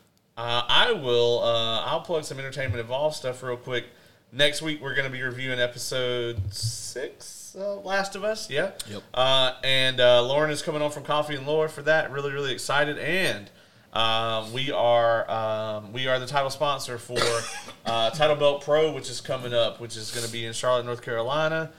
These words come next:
Speaker 1: Uh, we are gonna have, uh, a guest on next week that is, I'm surprised it's the first time he's been on my show, but we are gonna have none of the Sean Legacy on the program, and we're gonna, we're gonna chop it up with him.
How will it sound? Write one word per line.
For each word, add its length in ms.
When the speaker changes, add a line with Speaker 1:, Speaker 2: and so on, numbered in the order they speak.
Speaker 1:
Uh, 480
we 80
are 100
gonna 280
have, 760
uh, 460
a 60
guest 340
on 160
next 280
week 320
that 280
is, 480
I'm 120
surprised 600
it's 100
the 60
first 260
time 180
he's 120
been 120
on 120
my 140
show, 360
but 100
we 100
are 80
gonna 140
have 160
none 120
of 100
the 100
Sean 320
Legacy 400
on 120
the 60
program, 640
and 140
we're 160
gonna, 340
we're 120
gonna 160
chop 300
it 80
up 100
with 140
him. 260